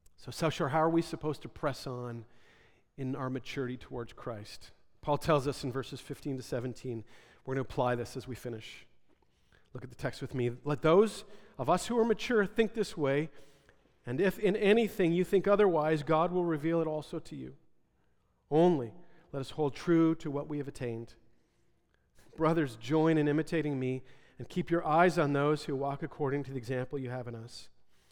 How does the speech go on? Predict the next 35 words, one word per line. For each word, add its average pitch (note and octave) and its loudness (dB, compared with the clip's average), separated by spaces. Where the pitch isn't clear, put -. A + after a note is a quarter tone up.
Here's - -6
six - 0
thing-, F3+ 0
six - -6
things F3+ 6
that D#3+ 4
I D3+ 2
see C3 -4
in C#3 -10
these C3+ -4
verses B2+ -6
by C3 -8
way B2 -6
of A#2+ -8
application. C3+ -10
Number C3 -4
one, B2 -6
we C#3 -2
mature F3 0
in E3+ -6
the D#3+ -2
Christian G3 2
life E3+ 4
as D3+ -2
we D#3 0
first - -2
think F#3+ 2
like D#3+ 2
the E3+ 0
mature. C#3+ -2
See - -8
that C#3+ 0
in C3 -6
verse C#3 -4
fifteen. A#2+ -6